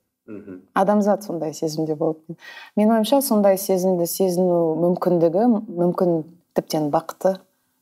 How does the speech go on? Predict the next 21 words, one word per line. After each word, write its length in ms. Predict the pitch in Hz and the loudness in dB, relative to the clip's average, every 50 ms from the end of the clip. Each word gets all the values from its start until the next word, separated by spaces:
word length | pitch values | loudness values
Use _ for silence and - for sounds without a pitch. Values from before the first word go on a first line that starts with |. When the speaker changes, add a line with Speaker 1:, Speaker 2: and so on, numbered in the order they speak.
| _ - | _ -2
Speaker 2:
бұйырды. 320 | 165 156 156 147 147 - - | 0 0 0 0 -2 -8 -4
Қазір 380 | - 196 214 202 196 196 165 - - | 2 2 2 4 4 0 0 0 -2
көп 240 | - 208 190 - - | -2 -2 0 2 0
уақыт 260 | 190 180 - - 185 175 | 0 0 0 -2 -4 -4
өткен 160 | - - 185 - | -2 -2 -2 0
соң 160 | 196 180 165 | 2 2 0
ол 40 | 160 | 0
туралы 280 | - - 151 151 147 147 | -2 -2 0 0 0 -2
айтуға 220 | - 151 147 139 | -4 -6 -4 -2
болады. 260 | 139 139 143 143 - - - _ _ - _ _ _ _ _ _ - - | 0 -2 -2 -2 -6 -20 -20 _ _ -20 _ _ _ _ _ _ 0 2
Ол 340 | 170 160 156 147 156 - - - _ _ _ - | 2 2 2 0 -4 -6 -14 -16 _ _ _ -6
бақыт 420 | 185 165 160 156 - - - - - | -2 -2 -2 -2 -4 -10 -12 -10 -8
шығар. 360 | - - - 170 170 190 214 - - - 196 | -6 -6 -4 -4 -4 -4 -4 -6 -8 -2 -2
Мына 100 | 185 180 | -2 -2
кітапты 320 | - - 180 - - 180 | 0 -2 -2 0 0 -4
оқыған 240 | 170 - - 185 175 | -4 0 -2 -2 -2
соң 160 | - - 175 | 0 0 0
мен 100 | 175 165 | 0 0
сондай 280 | - - 190 180 175 175 | 0 2 2 4 4 4
ойға 320 | 175 190 185 180 202 190 | 4 4 2 2 2 0
келдім. 380 | - 196 175 165 151 165 165 | 2 2 0 0 2 0 -4